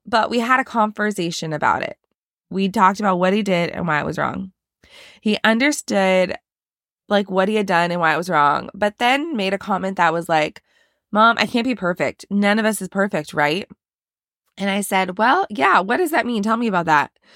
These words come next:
And he was like, "Well, we couldn't be perfect and we're always gonna mess up. So, like, what's the point?" And I was like, "Wait, what's the point of trying or what?" And he was like, "Yeah, what's the point of trying?" And I was like, "Okay, valid." I said, "Well,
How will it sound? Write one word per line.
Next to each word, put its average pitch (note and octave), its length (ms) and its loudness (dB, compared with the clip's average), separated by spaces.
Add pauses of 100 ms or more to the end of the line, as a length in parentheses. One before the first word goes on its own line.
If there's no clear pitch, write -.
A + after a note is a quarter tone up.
(340)
And G#3+ 140 -2
he A#3 100 2
was A3 160 0
like, F#3+ 260 0
"Well, F#3+ 280 2
we G3 80 -2
couldn't B3+ 200 0
be B3 80 -2
perfect G3+ 560 -2
and G3+ 140 -2
we're F#3+ 80 0
always G3 240 2
gonna F#3+ 140 -2
mess F3 240 -4
up. A3 260 2
So, F#3 220 -2
like, E3 340 0
what's F3+ 300 -2
the A3+ 120 -2
point?" F#3 580 -6 (100)
And F3+ 120 -4
I E3+ 120 0
was E3+ 120 -2
like, D#3 300 -2
"Wait, G3 280 0 (460)
what's G#3+ 200 0
the G#3+ 80 -4
point F#3 240 0
of C#3+ 80 -4
trying G#4 640 0
or F3+ 680 2 (100)
what?" F#3 360 4 (100)
And G3 100 -4
he G3+ 120 0
was F3+ 160 -4
like, E3 340 0
"Yeah, - 260 0
what's G3 160 -4
the A3+ 80 -4
point A3+ 160 -2
of A3 60 -4
trying?" G#3+ 320 -4
And G3+ 100 -8
I E3+ 60 -2
was E3 100 -8
like, F#3 160 -18
"Okay, E4+ 380 -2 (300)
valid." G#3 440 4 (760)
I B3+ 60 0
said, C#4 180 2
"Well, B3 260 4